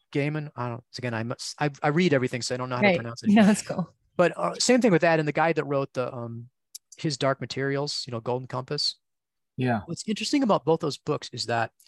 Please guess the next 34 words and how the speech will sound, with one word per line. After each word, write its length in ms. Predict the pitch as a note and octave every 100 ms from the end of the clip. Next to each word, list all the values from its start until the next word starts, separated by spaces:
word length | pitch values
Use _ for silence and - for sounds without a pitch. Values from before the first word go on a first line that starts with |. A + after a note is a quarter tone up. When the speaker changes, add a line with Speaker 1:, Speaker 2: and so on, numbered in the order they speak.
| _ _ _ _
Speaker 1:
the 80 | C3
weakness 840 | C3 B2+ F#3+ - G2+ - - - - _ _ _ _ _ -
of 220 | A2+ G#2
this, 380 | A2 - - - _ -
of 120 | G#2+
the, 100 | G#2+ - -
of, 120 | B2
like, 140 | A#2 -
angels 420 | B2+ C3 B2 B2
in 120 | - A#2
those, 400 | - - - - _ _ -
they're 120 | C#3
defeatable 600 | B2 C3+ - F#3+ F#3 C3+
by 140 | B2 A#2+
humans. 640 | A2+ D3 B2 C3 C#3 - _ _ _ _ _ _ _ E3+
Speaker 2:
Right. 480 | F3 F3 F#3 F#3+ - _ _
Speaker 1:
You 100 | B2+
know? 340 | B2+ C3+ F3 - _ _ -
And 120 | C#3+
it's 140 | C#3+
that 200 | - D3
whole, 300 | C#3 E3+ F#3+
again, 280 | E3 E3+ D3
atheistic, 420 | C3+ C#3+ E3+ - C#3
materialistic 640 | C3+ - C3+ C3+ - A#2+
kind 240 | - B2+
of, 140 | B2+ A#2+
like, 240 | B2 A#2 -
exaltation 760 | C#3 - A#2+ - B2+ - A#2
of 120 | A#2
the 140 | G#2+ A2
ego 320 | C3 A#2+ A2+
self, 520 | A2+ - C#3+ D3 -
right? 280 | B2 B2+ C#3+